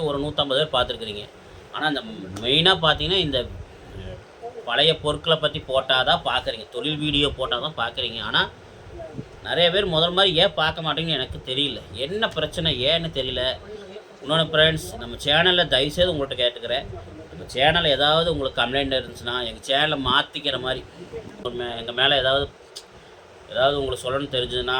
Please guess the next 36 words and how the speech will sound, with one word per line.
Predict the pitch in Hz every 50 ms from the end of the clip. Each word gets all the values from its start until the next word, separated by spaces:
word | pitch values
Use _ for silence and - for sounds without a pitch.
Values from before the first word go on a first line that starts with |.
| 135 127
சொல்லலாம். | - 113 107 117 120 117 117 117 120 - - - - - - - - - - - - -
பார்த்தீங்கன்னா, | 120 117 - - 131 139 147 160 165 165 151 143 135 127 120 117 113 113 113 110 - - - - - - - 123
உங்க, | 120 123 131 131 127 120 117
உங்க, | 123 117 117 117 117 117 117 117 120 120 - - -
நீங்க | - 120 127 135
வந்து | 143 143 151
பார்த்தீங்கன்னா, | 147 147 147 139 135 139 139 156 160
நம்ம | 147 135 127 127
சேனலை | 123 - 135 139 147 156 147
எப்படிலாம் | 131 131 - 143 143 151 151 - - - 117
டெவலப் | 113 117 127 139 135 131
பண்ணணும், | 120 120 120 120 120 120
எப்படி | 120 - - 143 143
பண்ணணும், | - 123 113 117 113 117 117 107
ஏது | 113 123 143 143
பண்ணணும், | 135 - - 123 120 120 120
நம்ம | 117 113 113 113
சேனல் | - 131 135 147 151 143
எந்த | 131 135 143
மாதிரி | 151 151 147 135
வீ-, | 139 143 - - - - - - - - - -
நம்ம | - 120 123
சேனல்ல | 123 - 147 151 160 160 156
எந்த | 135 135 143
மாதிரி | 147 151 151 143 135
வீடியோ | 139 143 151 147
போடணும், | - - 127 123 123 123 117 110
எல்லாம் | 113 127 151 175 165 -
சொல்லுங்க | 131 123 120 120 117 -
ஃப்ரெண்ட்ஸ். | 110 110 110 110 107 -
சொல்லி | 110 113 127 135 139 143 147 131 - - - - - - - - - - -
நீங்க | - - 117 -
சொன்னீங்கன்னா | - 135 147 156 160 156 151 160 175
நாங்க | 170 160 143 135 120
வீடியோ | 123 135 143 139 123
போடலாம். | 101 113 117 117 110 107 -